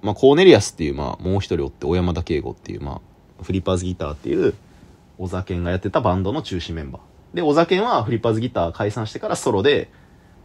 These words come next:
めっちゃキャ-、キャッチーな歌いっぱい出して、まあ、今夜ブギーバックとか、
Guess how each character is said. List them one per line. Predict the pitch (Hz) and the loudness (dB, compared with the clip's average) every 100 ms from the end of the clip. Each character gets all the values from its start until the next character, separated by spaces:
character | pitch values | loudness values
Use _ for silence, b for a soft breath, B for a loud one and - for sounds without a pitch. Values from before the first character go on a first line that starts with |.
| - 90 | -16 -12
め | |
っ | 87 | -12
ち | |
ゃ | |
キ | - | -6
ャ-、 | 110 - - | -6 -6 -12
キ | - | -8
ャ | 98 | -6
ッ | |
チ | - | -6
ー | |
な | 69 | -6
歌 | 71 71 | -8 -10
い | |
っ | |
ぱ | - | -8
い | 82 | -10
出 | 67 | -10
し | - | -12
て、 | - - | -12 -12
ま | 73 | -14
あ、 | 65 - - | -16 -20 -14
今 | 92 | -12
夜 | 78 | -12
ブ | 73 80 | -10 -10
ギ | 78 | -8
ー | |
バ | 80 | -10
ッ | - | -12
ク | - | -14
と | 76 | -14
か、 | 78 - | -12 -12